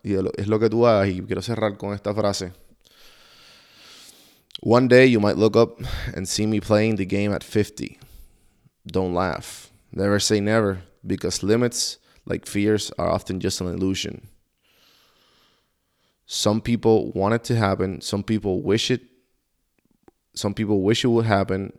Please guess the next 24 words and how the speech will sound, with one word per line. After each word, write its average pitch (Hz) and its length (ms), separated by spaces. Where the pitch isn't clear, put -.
Others 98 320
make 92 220
it - 60
happen. - 420
Eso, 104 300
eso 95 580
stuck - 360
with - 180
me. 85 160
Yo 95 180
creo 101 220
que 95 100
lo 85 160
hará - 160
por 95 120
el 92 100
resto 95 240
de 87 80
mi 78 60
vida. 65 280
Y - 80
creo - 220
que, 80 160
pues, 67 240